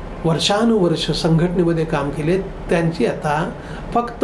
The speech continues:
त्यांचं नेतृत्व टिकवणं एवढंच त्यांनी ठरवलं आहे. बाकी काही नाही, आरडाओरडा करायचा, कुठेतरी ॲडजस्टमेंट करायची, तडजोड करायची, स्वतःचे खिसे भरून घ्यायचे आणि शेतकऱ्याला वाऱ्यावर सोडायचं, अशीच अवस्था निर्माण झाली आहे.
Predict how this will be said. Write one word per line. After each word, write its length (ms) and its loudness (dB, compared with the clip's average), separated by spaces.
त्यांचं 460 2
नेतृत्व 500 2
टिकवणं 420 2
एवढंच 640 4
त्यांनी 220 2
ठरवलं 320 0
आहे. 120 -6
बाकी 280 2
काही 200 4
नाही, 180 2
आरडाओरडा 560 2
करायचा, 460 2
कुठेतरी 380 4
ॲडजस्टमेंट 520 2
करायची, 380 2
तडजोड 320 2
करायची, 500 0
स्वतःचे 480 2
खिसे 200 2
भरून 320 0
घ्यायचे 480 -2
आणि 320 2
शेतकऱ्याला 640 0
वाऱ्यावर 500 0
सोडायचं, 600 -2
अशीच 440 0
अवस्था 520 0
निर्माण 420 0
झाली 280 2
आहे. 100 0